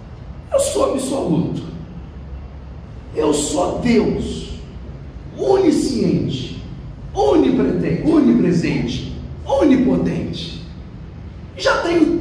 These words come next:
todos os atributos da divindade. Por que é que eu vou criar mais alguém?"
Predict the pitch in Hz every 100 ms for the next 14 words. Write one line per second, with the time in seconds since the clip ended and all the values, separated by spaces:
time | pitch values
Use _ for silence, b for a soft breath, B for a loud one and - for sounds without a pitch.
0 | 330 349 330 - - 254 254 226 175 -
1 | 208 180 - 185 185 175 160 151 - -
2 | - - - - - - - - - -
3 | - 539 269 - - 311 262 262 262 -
4 | 294 294 - 175 220 233 240 254 254 190
5 | 180 196 - - 175 185 185 185 - 170
6 | 175 175 165 151 127 -